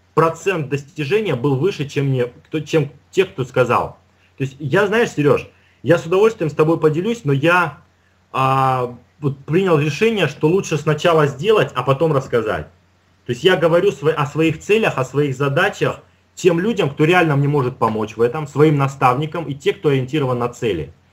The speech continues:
То есть я предпочитаю пока что не говорить о своих задачах и целях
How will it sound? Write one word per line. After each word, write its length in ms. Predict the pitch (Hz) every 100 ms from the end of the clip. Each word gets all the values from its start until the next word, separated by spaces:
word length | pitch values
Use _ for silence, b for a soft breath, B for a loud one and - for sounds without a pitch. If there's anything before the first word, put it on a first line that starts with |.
| _ -
То 60 |
есть 120 | 120
я 320 | 170 190 185 - - -
предпочитаю 680 | 156 160 156 - 190 180
пока 400 | - 156 - 185
что 160 | - 139
не 120 | 139
говорить 340 | 147 156 165
о 80 | 127
своих 260 | - 135 131
задачах 500 | 135 151 143 120 -
и 60 |
целях 460 | 123 190 214 165